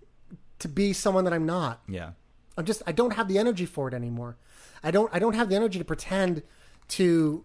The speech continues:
Speaker 1: uh, you know, care about things that I just don't care about, or, or be a certain way that I'm just not naturally being, you know, and, un-, you know,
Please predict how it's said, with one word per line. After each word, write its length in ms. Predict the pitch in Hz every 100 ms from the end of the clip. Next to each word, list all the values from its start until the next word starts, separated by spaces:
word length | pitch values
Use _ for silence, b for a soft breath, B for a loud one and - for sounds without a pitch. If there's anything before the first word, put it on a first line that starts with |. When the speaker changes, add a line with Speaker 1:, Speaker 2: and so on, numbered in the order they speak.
| _
Speaker 1:
uh, 420 | 170 156 143 135 135 - - -
you 140 | 170
know, 300 | 151 135 135 -
care 520 | - - 202 208 196 170
about 340 | 156 156 -
things 200 | 170 180
that 80 | 165
I 40 |
just 280 | 156 180 -
don't 220 | 185 190
care 320 | - - 269 330
about, 380 | 135 120 127 -
or, 300 | 170 170 160 B B B B
or 260 | 180 175 - - 175 117
be 200 | 175 220
a 40 | 214
certain 380 | - 202 180
way 260 | 156 202 254
that 140 | 175
I'm 100 | 160
just 400 | 151 202 - -
not 360 | 160 151 175 180
naturally 680 | 151 165 185 - 190 170 151
being, 520 | 127 214 240 113 120 b b b b b
you 140 | 156
know, 320 | 147 139 139 -
and, 280 | 160 156 156
un-, 160 | 165 180
you 100 | 214
know, 300 | 175 147 196